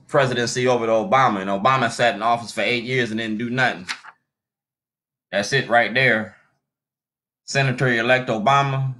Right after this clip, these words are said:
Governor O'Malley, Department of Justice, Patrick Fitzgerald, and Lake County Board.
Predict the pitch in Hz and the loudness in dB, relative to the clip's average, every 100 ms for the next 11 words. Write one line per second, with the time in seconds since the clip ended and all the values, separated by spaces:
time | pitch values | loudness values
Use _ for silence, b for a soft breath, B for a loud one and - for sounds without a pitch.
0 | - 123 123 107 107 131 139 135 135 135 | -2 2 2 0 -2 2 2 0 -4 -6
1 | 98 - 131 113 107 98 135 131 - 120 | -6 0 2 2 -6 -4 -2 -2 -4 -10
2 | - 135 131 127 104 104 98 87 135 139 | -2 0 0 -4 -12 -12 -14 -8 -2 0
3 | 135 101 101 117 135 143 131 123 110 113 | -2 -4 -4 -2 -2 -2 -2 -2 -6 -6
4 | 98 80 | -6 -8